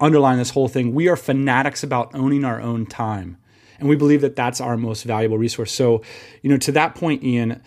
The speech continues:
it's not like we optimize our time so that we can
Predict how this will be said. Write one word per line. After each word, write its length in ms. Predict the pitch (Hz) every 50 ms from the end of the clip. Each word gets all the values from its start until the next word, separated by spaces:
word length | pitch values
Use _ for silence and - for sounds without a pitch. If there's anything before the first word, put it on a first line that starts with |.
| - - -
it's 160 | 165 - -
not 220 | 180 214 262 294
like 200 | 277 285 - -
we 300 | 151 139 139 160 180 170 -
optimize 800 | 113 113 135 - - 139 127 131 127 123 117 113 110 - - - -
our 260 | 113 113 113 117 107
time 760 | - - - - 113 113 113 110 107 107 104 104 101 101 101 -
so 160 | - - 135
that 140 | 127 120 123
we 80 | 120
can 420 | 120 - 120 117 110 104 107 -